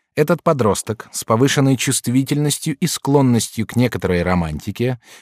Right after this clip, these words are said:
что было его характерной чертой, унаследованной скорее от отца, чем от матери, вносил живое и творческое воображение в окружающую его обстановку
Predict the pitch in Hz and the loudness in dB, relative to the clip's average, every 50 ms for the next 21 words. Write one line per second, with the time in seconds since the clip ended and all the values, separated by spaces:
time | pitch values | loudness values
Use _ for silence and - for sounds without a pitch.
0 | _ - - - - 151 143 131 135 135 131 127 127 120 - - 123 117 - - | _ -12 -10 -4 -4 -2 0 2 2 4 4 4 2 2 2 0 -2 -2 0 0
1 | 131 120 117 117 110 - - 117 113 - - 113 110 110 - - 110 107 104 - | 0 2 2 0 0 0 0 -2 -2 0 0 2 2 2 2 2 2 2 2 0
2 | - 113 110 104 98 101 98 101 95 - - 101 101 101 98 95 92 - 101 95 | 2 0 2 2 2 2 2 0 0 -2 -2 0 2 2 2 2 2 0 -4 -4
3 | - - - 104 98 92 - 98 92 95 95 - 95 95 95 - - 92 92 92 | -4 -4 -2 -2 -2 -2 -2 -2 -2 -2 0 0 0 -2 -2 -2 -2 -2 -2 -2
4 | 95 - _ _ _ _ - - - - - - - 80 92 117 - - 190 214 | -2 -4 _ _ _ _ -20 -20 -20 -20 -20 -14 -8 -2 -2 0 0 2 2 4
5 | 214 160 160 185 175 156 175 180 185 185 - 180 170 - 131 139 160 156 - - | 4 4 4 4 4 6 6 6 6 4 2 0 -6 -2 2 2 2 2 0 -6
6 | 143 - - 147 143 131 120 120 117 110 98 98 98 95 87 92 110 120 127 131 | -6 -4 -2 0 0 2 2 2 2 2 2 2 0 0 0 0 0 2 2 2
7 | 131 123 110 104 95 - 104 101 95 87 92 87 87 92 92 - - 110 110 110 | 0 0 0 -2 -2 -2 -2 -2 -2 0 -2 0 0 0 -2 -2 -2 0 0 0
8 | 113 117 123 127 120 - - 139 139 156 170 160 - - - - - - | 2 2 0 0 -2 -4 -4 -2 -2 0 0 0 -2 -6 -18 -20 -20 -20